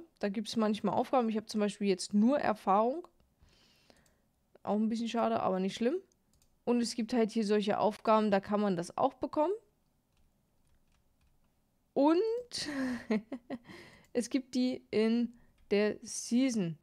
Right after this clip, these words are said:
Da kann man das auch bekommen. Hier zum Beispiel die achtundvierzig,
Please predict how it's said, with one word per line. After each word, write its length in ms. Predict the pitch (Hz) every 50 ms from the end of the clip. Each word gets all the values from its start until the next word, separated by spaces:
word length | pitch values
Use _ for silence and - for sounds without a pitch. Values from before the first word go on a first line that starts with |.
| _ _ _ _ _ _
Da 120 | - - 190
kann 240 | 185 - 214 214 220
man 160 | 208 202 196
das 180 | 185 190 - - _
auch 260 | - 175 226 233 - -
bekommen. 480 | - 240 240 233 240 226 220 226 220
Hier 140 | 208 214 208
zum 160 | - 214 190
Beispiel 300 | 175 190 202 - - 190 190
die 140 | 190 -
achtundvierzig, 680 | - - 196 - - _ - - - 190 - - - -